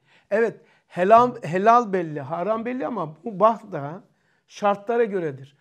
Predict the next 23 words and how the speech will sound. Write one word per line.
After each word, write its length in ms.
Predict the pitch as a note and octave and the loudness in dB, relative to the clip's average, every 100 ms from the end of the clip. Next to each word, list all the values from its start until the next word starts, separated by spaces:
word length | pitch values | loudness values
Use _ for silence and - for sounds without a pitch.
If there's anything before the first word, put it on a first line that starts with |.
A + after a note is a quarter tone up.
| _ - | _ -8
Nur 200 | A3+ D#4 | -4 -4
talebelerinin 840 | - A#3+ A3+ G#3 G3 F#3+ F3+ E3+ E3 | -2 0 2 0 0 -2 -4 -4 -2
vazifeyi, 580 | A#3+ A3+ - F#3+ E3 | -2 -4 -6 -4 -4
asliyesi 720 | D#3+ G#3+ G#3 G3+ F3 - B3+ A#3+ _ _ | -4 -6 -6 -8 -8 -8 -10 -12 _ _
her 220 | A3 C4 | 2 2
yerde 360 | B3 G#3 G3 F#3 | 2 0 0 -2
bir 220 | A#3+ A3+ | -8 -10
küçük 400 | - F#3 B3 G3+ | -14 -14 -14 -10
bir 120 | G3 | -8
medrese-i 480 | F3+ F3+ F3+ F3+ G#3 | -6 -6 -6 -8 -6
nuri 180 | A3+ A#3+ | -4 -6
açmaktır. 560 | A#3 A#3+ A3+ C4 A#3 _ _ _ _ - | -6 -10 -10 -12 -16 _ _ _ _ -4
Ama 180 | A#3+ | -2
şehrin 320 | B3 A#3+ B3+ C#4+ | -2 -2 0 0
ortasına 460 | C#4+ D4 - D4 | -2 -4 -6 -4
mı, 160 | C#4+ A#3 | -4 -6
dışında 320 | A#3+ A3+ G3 | -8 -8 -10
mı? 140 | C3 - _ _ _ _ _ _ _ _ _ _ _ | -12 -16 _ _ _ _ _ _ _ _ _ _ _
Birinci 320 | F#3+ C4 D#4 | -4 -2 -2
kat 260 | C#4+ C#4+ D4 | -2 -2 -2
mı, 80 | C#4 | -6
beşinci 340 | B3 B3+ A3 | -4 -6 -6
kat? 180 | F3+ | -8